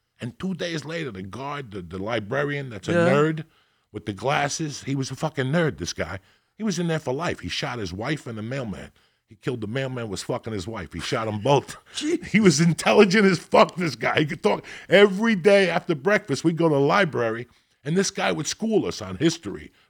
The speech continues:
Speaker 1: Me, the leader of the
Speaker 2: And he was
Speaker 1: Crips.
Speaker 2: in there for life.
Speaker 1: He was in there for life, but he was getting out. He was going for parole in, like,
Speaker 2: Right,
Speaker 1: four
Speaker 2: right,
Speaker 1: years.
Speaker 2: right, I got you, yeah.
Speaker 1: And I'll never forget it, as I was getting out, he came up to me one day and he gave me a notebook.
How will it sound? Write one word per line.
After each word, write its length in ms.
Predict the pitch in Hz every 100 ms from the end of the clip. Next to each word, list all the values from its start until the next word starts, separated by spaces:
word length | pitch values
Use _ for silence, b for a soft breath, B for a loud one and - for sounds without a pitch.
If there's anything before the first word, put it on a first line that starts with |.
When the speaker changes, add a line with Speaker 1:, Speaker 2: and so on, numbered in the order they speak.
| -
Speaker 1:
Me, 320 | 180 190 196
the 100 | 120
leader 320 | 110 147 147 127
of 60 |
the 100 | 117
Speaker 2:
And 100 | -
he 80 | 170
was 100 | 196
Speaker 1:
Crips. 140 | 202 214
Speaker 2:
in 60 |
there 100 | 160
for 140 | 120 143
life. 260 | 156 107
Speaker 1:
He 100 | 165
was 160 | 180 170
in 80 | 185
there 140 | 180
for 140 | 156 147
life, 380 | 117 - - _ -
but 100 | 139
he 40 |
was 140 | 135 117
getting 280 | 185 139
out. 180 | 123 - _ -
He 100 | 110
was 120 | 98
going 220 | 131 135
for 100 | 135
parole 340 | - 120 127 120
in, 40 |
like, 160 | 101 101
Speaker 2:
Right, 140 | 156
Speaker 1:
four 80 | 117
Speaker 2:
right, 80 | 107 104
Speaker 1:
years. 100 | 90
Speaker 2:
right, 180 | - 135
I 100 | 120
got 260 | 98 -
you, 120 | 104
yeah. 80 | 90 92 -
Speaker 1:
And 100 | 98
I'll 100 | 98
never 260 | 113 - -
forget 320 | 135 120 -
it, 60 |
as 100 | 82 92
I 60 |
was 160 | 87 80
getting 320 | - 113 104
out, 160 | 104 92
he 60 | 85
came 320 | - 98 92
up 160 | 92 -
to 60 |
me 100 | 85
one 180 | 82 80
day 100 | 85
and 80 | 85
he 40 |
gave 160 | 87 98
me 80 | 87
a 60 |
notebook. 480 | 82 101 85 80 -